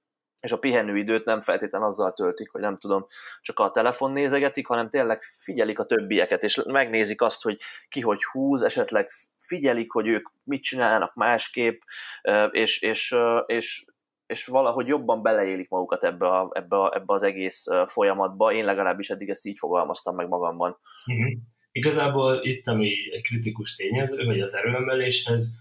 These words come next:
Speaker 2: szűk belső fókusz kell, tehát magadra koncentrálsz, kb. minden más kizársz a vezényszavakon kívül, és <clears throat> csak arra figyelsz, hogy te mit, hogyan feszítesz, tulajdonképp egyé válsz a súllyal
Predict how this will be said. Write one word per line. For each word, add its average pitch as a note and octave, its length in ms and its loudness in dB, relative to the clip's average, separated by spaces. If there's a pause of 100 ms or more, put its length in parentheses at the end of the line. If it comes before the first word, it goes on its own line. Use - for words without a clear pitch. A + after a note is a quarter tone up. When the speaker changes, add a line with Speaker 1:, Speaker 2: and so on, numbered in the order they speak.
(120)
Speaker 2:
szűk C3 600 -2
belső G2+ 460 0
fókusz F#2+ 460 -10
kell, C3+ 340 0 (340)
tehát A2 200 -8
magadra G#2 420 0
koncentrálsz, D#3 760 0
kb. A2 200 0
minden G2 440 -2
más F#2 260 -2
kizársz - 560 -2
a F#2 260 -6
vezényszavakon G2 760 -6
kívül, E3+ 540 0 (1120)
és A#2 400 2 (180)
<clears throat> - 300 4
csak B2 160 -2
arra A2 220 2
figyelsz, A2 460 0
hogy G#2 160 -4
te - 360 -2
mit, A2 260 -2
hogyan F#2+ 280 -6
feszítesz, C3 540 -2
tulajdonképp A#2+ 540 0
egyé G#2 360 -4
válsz - 300 -6
a - 60 -8
súllyal - 560 -10